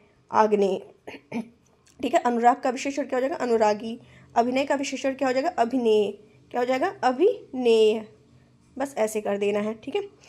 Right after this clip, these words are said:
नेक्स्ट, एक मिनट, अभ्यास का विशेषण क्या हो जाएगा, अभ्यस्त या अभ्यासी, कोई भी लगा देना, जो ऑप्शन के ऊपर डिपेंड करता है।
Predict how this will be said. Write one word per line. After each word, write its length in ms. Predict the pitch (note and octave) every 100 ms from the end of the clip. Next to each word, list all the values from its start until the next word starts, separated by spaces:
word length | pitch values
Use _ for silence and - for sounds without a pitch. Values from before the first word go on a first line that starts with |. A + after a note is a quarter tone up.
| - _
नेक्स्ट, 340 | B3+ C4+ - F4 - - A#3
एक 160 | A#3
मिनट, 220 | G#3+ A3+ - - - - _ _ _ _ _ _ _ -
अभ्यास 460 | B3+ A3+ B3 C#4 -
का 200 | D4+ E4 A#3
विशेषण 420 | C4 C#4+ C#4 C#4
क्या 140 | C#4
हो 60 | C4+
जाएगा, 400 | C4 C4 C#4 F#4+
अभ्यस्त 460 | - G#3 G#3 F#4 -
या 200 | A3 A#3
अभ्यासी, 800 | D#4+ - A3+ A3 G#3+ G#3+ A#3 C#4 - _ _
कोई 160 | - A3
भी 120 | A#3
लगा 220 | A3+ A3
देना, 280 | G#3+ A3 A3+
जो 300 | G#3 G#3+ G#3
ऑप्शन 400 | - A3+ - A#3+
के 120 | A3+
ऊपर 200 | G#3+ A3
डिपेंड 260 | G#3+ G#3+ A#3+
करता 240 | G#3+ G#3+
है। 80 | D4+